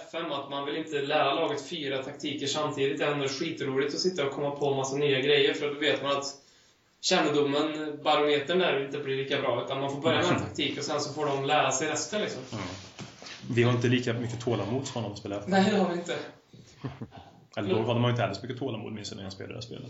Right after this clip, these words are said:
Speaker 2: Men
Speaker 1: Men det vi har för fördel är att vi kan stänga fönstret och starta upp sa-, saven på nytt ifall det skulle vara så att, eh, taktiken man testade inte funkar alls.
Speaker 2: Och det var så, typ så Leicester vann Premier League förra året.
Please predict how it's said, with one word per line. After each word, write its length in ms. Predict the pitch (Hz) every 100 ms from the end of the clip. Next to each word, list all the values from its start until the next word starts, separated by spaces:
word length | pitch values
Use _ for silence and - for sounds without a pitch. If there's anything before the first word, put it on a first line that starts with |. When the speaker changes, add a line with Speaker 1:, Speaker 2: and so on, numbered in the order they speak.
| -
Speaker 2:
Men 100 | 185
Speaker 1:
Men 260 | 175 170
det 200 | 170 170
vi 160 | 175 185
har 100 | 185
för 100 | -
fördel 320 | 175 160 156
är 40 | 160
att 120 | -
vi 40 | -
kan 140 | 151
stänga 440 | - 165 147 139 135
fönstret 460 | 143 131 - 156
och 60 | -
starta 280 | - 143 147
upp 120 | 143
sa-, 140 | - - -
saven 440 | - 139 139 135
på 80 | 151
nytt 320 | 175 175 -
ifall 200 | 151 147
det 60 | 147
skulle 220 | - 135
vara 180 | 135 131
så 260 | 127 123
att, 160 | 123 135
eh, 100 | 135 135 135 - -
taktiken 500 | 147 160 135 143 147
man 240 | 147 143 -
testade 440 | 165 - 143 139 135
inte 120 | -
funkar 300 | - - -
alls. 420 | - - - - -
Speaker 2:
Och 60 |
det 60 | 127
var 200 | 117 117
så, 200 | 120 117
typ 200 | 117 123
så 120 | - 113
Leicester 380 | 110 - -
vann 200 | 107 101
Premier 180 | 104 101
League 140 | 117 -
förra 140 | -
året. 160 | 107